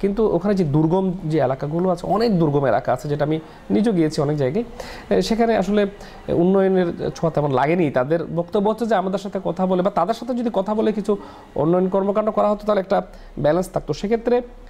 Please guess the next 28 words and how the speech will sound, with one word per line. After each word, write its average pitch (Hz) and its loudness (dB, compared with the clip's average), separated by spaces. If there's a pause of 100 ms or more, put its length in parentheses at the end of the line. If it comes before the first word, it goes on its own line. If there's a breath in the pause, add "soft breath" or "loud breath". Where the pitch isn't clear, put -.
(140)
তাদের 240 2
একটা 220 -4
ক্ষোভ 196 2 (160)
রয়ে 156 2
গেছে, 113 -2 (420 loud breath)
যেটা, 160 0 (320 loud breath)
এ, 117 0
শান্তি 196 -2
চুক্তির 202 -2 (120)
পর, 196 2 (420)
যেটা 196 2
এই 220 2
ক্ষোভের 240 0
কারণে 233 2
হচ্ছে 220 -2
একটা 202 -2
পাহাড়ে 190 0
অশান্ত, 165 -2 (400 loud breath)
এ, 147 2
পরিবেশ 175 2
বিরাজ 147 0
করছে, 131 -4
এ-, 190 -2
একটা 202 0
অংশ 170 -2
মনে 170 0
করে 139 2
আর 110 2